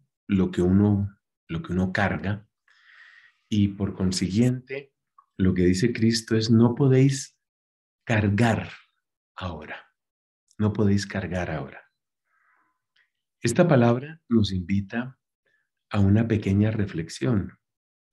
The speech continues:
en este sentido. ¿Qué es lo que impide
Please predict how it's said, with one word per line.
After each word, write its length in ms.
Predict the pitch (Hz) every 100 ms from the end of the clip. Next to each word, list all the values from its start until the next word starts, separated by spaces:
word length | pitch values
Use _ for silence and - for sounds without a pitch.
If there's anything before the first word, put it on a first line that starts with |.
| _ _ _ _ _ _ _ _ _
en 180 | 110 95
este 280 | 95 - 110
sentido. 680 | - 95 - 123 92 82 _ _ _ _ _ _ _ _ _ _ _
¿Qué 240 | - 110
es 120 | 127 151
lo 120 | 165
que 120 | 110
impide 580 | 95 92 - 143 87